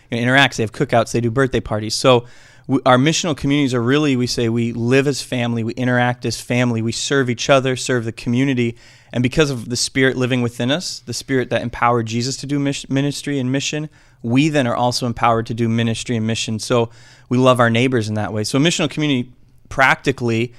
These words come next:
is really just life on life living together. So my missional community, um, you know, we interact, I, I think in the last week I've probably interacted with them seven to eight times within the last maybe ten to twelve days, whether it's cookouts or birthday parties or,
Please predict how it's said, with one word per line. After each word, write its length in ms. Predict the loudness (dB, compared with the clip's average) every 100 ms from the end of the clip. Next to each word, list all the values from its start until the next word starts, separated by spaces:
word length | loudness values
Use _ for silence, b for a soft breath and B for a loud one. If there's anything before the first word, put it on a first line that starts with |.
| b b b -4
is 160 | -2
really 220 | 4 4
just 180 | 4 0
life 340 | 2 2 2 0
on 160 | -2
life 260 | 0 0 -2
living 320 | -2 0 0
together. 400 | -2 0 0 0
So 160 | -2 2
my 160 | 4
missional 340 | 4 0 -2 -6
community, 560 | -2 -2 -2 -2 -4 -8 b b b b
um, 440 | -2 0 0 -4 -10 -8
you 80 | -4
know, 80 | -2
we 240 | 2 2
interact, 420 | 2 2 0 -2 -6
I, 60 | -6 -6
I 60 |
think 160 | -4 -4
in 80 | -2
the 60 |
last 280 | 0 0 0
week 160 | -4 -4
I've 80 | -4
probably 200 | -4 -4
interacted 300 | -2 -2 -4
with 100 | -6
them 100 | -6
seven 500 | -4 0 0 -2 -4
to 100 | -6
eight 200 | -6 -6
times 420 | -6 -4 -2 -2 -6
within 180 | -4
the 60 | 0
last 220 | 0 0
maybe 160 | -4 -6
ten 220 | -4 -4
to 60 | -4
twelve 300 | -2 -2 -2
days, 260 | -2 -2
whether 220 | 0 0
it's 140 | 0 -4
cookouts 500 | -8 -2 0 -2 -6
or 60 |
birthday 440 | -8 -2 -2 0 -4
parties 520 | -2 -2 -2 -4 -2
or, 200 | 0 -2